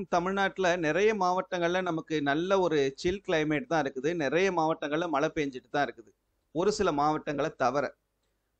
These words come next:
But அது எத்தனாம் தேதி வரைக்கும் இருக்கும் அப்படின்னா, இந்த இருபத்தஞ்சாம் தேதி வரைக்கும் தான்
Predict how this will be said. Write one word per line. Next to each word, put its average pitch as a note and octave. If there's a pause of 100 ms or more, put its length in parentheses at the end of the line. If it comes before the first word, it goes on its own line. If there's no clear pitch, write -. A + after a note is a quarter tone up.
But G3 (460)
அது D#3+
எத்தனாம் B3
தேதி G#3
வரைக்கும் F3+
இருக்கும் E3
அப்படின்னா, D3+
இந்த F3
இருபத்தஞ்சாம் E3
தேதி F3
வரைக்கும் D3+
தான் E3